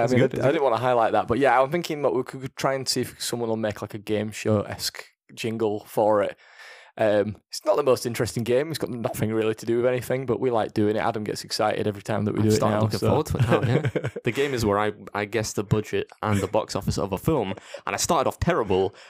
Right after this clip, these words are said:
Speaker 1: but I think I'm getting now. There was
Speaker 2: You were
Speaker 1: all right.
Speaker 2: really, really good last time, so.
Speaker 1: I got really close with the budget last time. I was still way off on the box office.
Speaker 2: Yes, yeah, you are.
Speaker 1: So I'm,
Speaker 2: Yeah.
Speaker 1: I'm hoping I do all right with this. It's hard, though, because it's not like,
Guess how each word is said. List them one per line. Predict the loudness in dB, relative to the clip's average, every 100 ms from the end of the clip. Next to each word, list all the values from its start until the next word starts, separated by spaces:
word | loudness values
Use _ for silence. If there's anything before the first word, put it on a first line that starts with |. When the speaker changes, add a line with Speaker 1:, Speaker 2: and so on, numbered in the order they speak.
| -6
Speaker 1:
but | -4
I | -2
think | -2 -4
I'm |
getting | -2 -4 -2
now. | -2
There | 0
was | 4
Speaker 2:
You | 8
were |
Speaker 1:
all | 8
right. | 8
Speaker 2:
really, | 8 8
really | 4
good | 2 2
last | 2 2
time, | 0 0 -2 -8
so. | -2 2 2 2
Speaker 1:
I |
got | 0 -2
really | 0 -4
close | 0 -2 0
with | -2
the |
budget | 0 0 0
last | -4 -2
time. | -2 0
I |
was | 0
still | 0
way | 2 2
off | 2
on | 0
the |
box | -2 -4 -4
office. | -4 -2
Speaker 2:
Yes, | -2 -4 -2
yeah, | 0
you | 2 0
are. | -4 _ _
Speaker 1:
So | -8
I'm, | -2
Speaker 2:
Yeah. | 0
Speaker 1:
I'm | 2
hoping | 0 2
I | 0
do | 2 4
all |
right | 4 2
with | 0
this. | -2
It's | -2 2
hard, | 2 4
though, | 0
because | 0 -2 -2
it's | -2
not | -2 -2 -2
like, | -4 -4